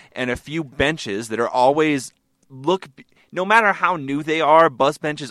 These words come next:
always look beat up. I was riding on the A line yesterday, and they have this weird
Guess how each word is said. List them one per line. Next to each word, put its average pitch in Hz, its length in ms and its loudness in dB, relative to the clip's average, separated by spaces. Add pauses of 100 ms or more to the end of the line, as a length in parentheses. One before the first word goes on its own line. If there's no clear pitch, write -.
always 127 360 0
look 117 220 -6
beat 123 200 -4
up. 104 160 0
I 101 100 -6
was 113 140 -8
riding 135 240 0
on 135 80 -2
the 131 120 -8
A 143 120 -6
line 147 240 -2
yesterday, 107 400 -6
and 127 100 -8
they 123 80 -6
have 123 220 -4
this 117 180 -8
weird 135 640 -4